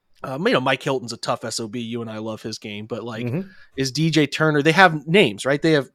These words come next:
Speaker 1: invested serious capital. Dax, D J,
Speaker 2: Yeah.
Speaker 1: uh, Cam Taylor-Britt, and Jordan Battle are all first, second, or third round picks. They have
Speaker 2: Mm-hmm.
Speaker 1: invested here. Is it the same as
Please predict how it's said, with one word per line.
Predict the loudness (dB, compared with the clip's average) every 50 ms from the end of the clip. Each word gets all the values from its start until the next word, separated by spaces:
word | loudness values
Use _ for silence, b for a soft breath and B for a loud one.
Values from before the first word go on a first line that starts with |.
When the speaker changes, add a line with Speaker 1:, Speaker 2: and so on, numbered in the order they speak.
| _ _ _ _ _ -20 _ _ _
Speaker 1:
invested | 0 0 2 6 6 6 8 6 6 2 0 0 0 -6 _ _ _ _
serious | -6 -4 -2 0 2 2 2 0 0
capital. | 2 4 4 4 4 2 -6 -10
Dax, | -4 0 2 2 2 2 0
D | -6 -4 -4 -4 -2
J, | 0 2 2 2 0 -2 b b b b b b b -8
Speaker 2:
Yeah. | -6 -6 -6
Speaker 1:
uh, | -8
Cam | -10 -6 -4 -4 -4 -2
Taylor-Britt, | -2 -2 0 -2 -2 -2 -2 -2 -2 -2
and | -6 -6
Jordan | -6 -6 -4 -2
Battle | 2 2 2 2 0 -2
are | -6 -8
all | -8 -2 2 4 4 4 2 0 _ _
first, | -4 -2 -2 -4 -8 -8 -6
second, | -4 -2 -2 -2 -2 -4 -6 -10 -8
or | -10 -12 -12 -12
third | -12 -8 -6 -4 -4 -4 -4
round | -6 -6 -6 -8 -12 -12
picks. | -8 -8 -8 -8 -10 -10
They | -8 -4 -2
have | -2 -2
Speaker 2:
Mm-hmm. | -2 -4
Speaker 1:
invested | -2 2 2 2 2 2 -4 -6
here. | -8 -8 B B B B B B B _
Is | -4 -2 0 0
it | -2 -2
the | -2 0
same | 2 4 4 6 6 6 4 4
as | 2 0 0 -2 -4 -6 -8